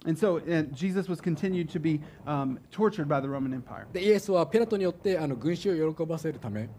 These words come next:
Speaker 1: And to please the crowd and to calm the crowd.
Speaker 2: あの、かつ、かつイエスがね、あの、真実を白状するために、そしてね、ピラトがね、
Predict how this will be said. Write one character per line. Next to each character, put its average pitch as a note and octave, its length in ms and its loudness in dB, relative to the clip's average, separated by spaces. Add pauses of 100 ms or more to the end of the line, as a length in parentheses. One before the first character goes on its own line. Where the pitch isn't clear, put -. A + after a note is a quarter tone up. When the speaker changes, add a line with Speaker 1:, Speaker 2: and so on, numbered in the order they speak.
(120)
Speaker 1:
And E3 160 0
to F3+ 80 -2
please A#3 360 2
the G3+ 120 2
crowd F#3 400 2
and D3+ 160 -2
to D3 40 -8
calm A3+ 360 0
the - 60 -12
crowd. C3+ 300 -4 (180)
Speaker 2:
あ D3+ 80 -2
の、 C3 140 -2
か E3+ 120 -2
つ、 - 200 -6
か - 180 -4
つ D3+ 100 -8
イ D#3+ 80 2
エ F3+ 60 6
ス F3+ 100 -6
が D#3 160 2
ね、 C#3+ 280 -2
あ C3+ 100 -6
の、 A#2+ 60 -6
真 G3+ 160 -2
実 F#3 200 -2
を C#3+ 80 4
白 C#3+ 280 -2
状 F3 160 2
す D#3 100 -2
る C#3 80 0
た C#3 140 -2
め C3+ 100 -4
に、 C#3 320 -2
そ - 160 -8
し - 60 -8
て G3 100 0 (160)
ね、 F3 180 -4 (220)
ピ G#3 60 2
ラ F3 80 4
ト D3 100 0
が A2+ 180 0
ね、 C#3+ 340 -4